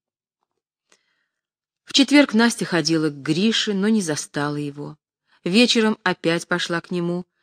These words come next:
и Гриша объявил, что денег еще не достал,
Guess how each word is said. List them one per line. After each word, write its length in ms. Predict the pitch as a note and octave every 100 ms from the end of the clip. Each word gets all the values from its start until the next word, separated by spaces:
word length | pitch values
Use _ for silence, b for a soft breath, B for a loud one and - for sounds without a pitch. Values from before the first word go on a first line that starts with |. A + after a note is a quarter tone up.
| b b
и 100 | G3
Гриша 400 | F3+ A#3 G#3+ A3
объявил, 480 | - F3+ F#3+ F#3 F#3
что 240 | - F3+
денег 360 | E3+ G#3+ F#3+ D#3+
еще 280 | - F3 D#3+
не 140 | D#3
достал, 600 | C#3+ D3 - F3+ G3 A#3